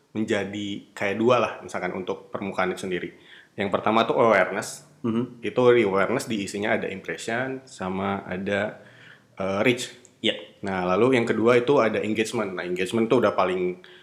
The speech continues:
Speaker 1: udah, maksudnya si audiens itu udah disuruh ngasih, apa ya, ngasih,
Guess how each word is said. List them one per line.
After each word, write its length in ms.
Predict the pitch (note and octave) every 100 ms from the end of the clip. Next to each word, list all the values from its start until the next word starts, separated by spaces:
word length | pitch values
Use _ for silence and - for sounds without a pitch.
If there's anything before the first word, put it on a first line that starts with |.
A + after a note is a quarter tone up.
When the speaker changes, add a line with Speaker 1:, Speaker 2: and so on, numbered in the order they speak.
| _ _
Speaker 1:
udah, 560 | G#2 G#2 G2+ G2 G2 -
maksudnya 420 | A2+ - A#2 D3+
si 480 | - A#2 A2 G#2+ - _ _ _
audiens 500 | A2 A2+ A2 G#2+ G#2+
itu 140 | G#2+
udah 240 | C#3 C3+ G#2+
disuruh 460 | - - G#2 G#2 - - - _ _ _
ngasih, 500 | G2+ G2+ G2+ A#2 G2+ G2
apa 160 | A2+
ya, 120 | F2+ F#2
ngasih, 720 | G#2 G#2 - G2+ G2 F#2 F#2+